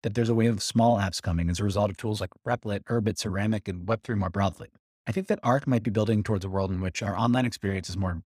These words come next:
bespoke and building an interface that helps its users navigate the world.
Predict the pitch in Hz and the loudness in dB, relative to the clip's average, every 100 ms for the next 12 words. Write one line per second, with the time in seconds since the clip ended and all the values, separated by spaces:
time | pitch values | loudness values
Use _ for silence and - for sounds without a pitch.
0 | _ - - 123 123 - - 110 104 120 | _ -8 -6 -4 -4 -6 -6 -2 2 4
1 | 117 101 131 147 - 131 - - 104 110 | 4 2 0 0 0 0 0 -2 0 0
2 | 110 107 95 98 92 90 92 85 85 80 | 0 -4 -2 -2 0 -2 -2 -2 -4 -4
3 | 82 76 - - | -4 -2 -2 -4